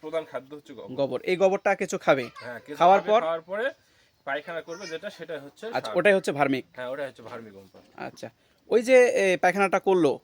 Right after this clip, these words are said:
Speaker 2: আপনার, আহ, ধরেন দশ কেজি, আহ, আপনার দশ কেজি, আহ, গোবর মনে করেন যে আপনার এই, এই, এই হাউজে দিলেন, হ্যাঁ? তো ও-, ওনা-, ওই কেঁচো মনে করেন খালো, খাওয়ার পরে কতখানি প্রোডাকশন পাবেন আপনি?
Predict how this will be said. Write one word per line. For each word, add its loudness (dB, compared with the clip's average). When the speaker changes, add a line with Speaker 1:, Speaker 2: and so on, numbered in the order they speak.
Speaker 2:
আপনার, 2
আহ, 4
ধরেন 2
দশ 2
কেজি, 2
আহ, -4
আপনার -2
দশ 4
কেজি, 2
আহ, 6
গোবর 2
মনে 2
করেন 2
যে 2
আপনার 0
এই, 0
এই, 0
এই 2
হাউজে 4
দিলেন, 0
হ্যাঁ? 2
তো 0
ও-, -2
ওনা-, -4
ওই 2
কেঁচো 0
মনে 0
করেন 0
খালো, 2
খাওয়ার 6
পরে 2
কতখানি -2
প্রোডাকশন 0
পাবেন -4
আপনি? -12